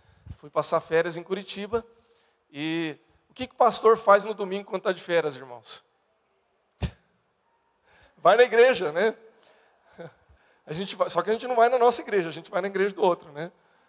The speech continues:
A gente vai fazer visita. E aí eu estava lá no centro de Curitiba, fui na primeira igreja de Curitiba. E ali, é, pra quem teve a oportunidade de conhecer, é uma região histórica, né, bonita inclusive,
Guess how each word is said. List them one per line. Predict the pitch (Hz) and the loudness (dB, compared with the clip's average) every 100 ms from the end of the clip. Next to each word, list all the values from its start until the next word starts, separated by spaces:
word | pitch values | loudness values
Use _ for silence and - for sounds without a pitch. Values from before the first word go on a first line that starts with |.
| _ _ | _ _
A | |
gente | - | 0
vai | 185 | 2
fazer | 202 208 220 | 4 2 0
visita. | 240 220 165 220 - - 110 _ _ _ _ _ | -4 -6 -6 -8 -10 -20 -20 _ _ _ _ _
E | 135 | -4
aí | 147 | -2
eu | 180 | -2
estava | 196 175 160 | -2 -2 -2
lá | 160 | -2
no | 185 | -4
centro | 180 180 165 | -6 -10 -12
de | 180 | -16
Curitiba, | 202 202 - 196 208 247 | -12 -10 -10 -10 -6 -8
fui | 185 | -8
na | 170 | -12
primeira | 180 196 175 208 | -12 -10 -8 -8
igreja | 185 185 185 | -6 -6 -6
de | 190 | -14
Curitiba. | 202 220 - 208 117 - _ _ _ _ - | -16 -16 -18 -18 -20 -20 _ _ _ _ -4
E | 170 | 0
ali, | 170 226 208 139 139 | 0 -4 -10 -10 -8
é, | 131 127 | -6 -6
pra | 120 135 | -6 -10
quem | 131 147 139 123 _ _ _ | -10 -14 -16 -20 _ _ _
teve | 143 139 | -18 -18
a | |
oportunidade | 139 135 143 131 127 | -18 -20 -12 -10 -10
de | |
conhecer, | 131 160 160 - 165 | -10 -12 -10 -8 -4
é | 185 | -4
uma | 180 | -4
região | 175 170 156 165 175 147 - _ _ _ - | -8 -10 -8 -6 -6 -10 -20 _ _ _ -12
histórica, | - - 170 208 139 - 101 _ _ _ _ _ | -8 2 4 4 0 -16 -20 _ _ _ _ _
né, | 113 123 117 113 120 | -20 -18 -18 -20 _
bonita | 139 160 196 135 | -20 -18 -18 -20
inclusive, | 123 120 151 170 | -20 -18 -16 -16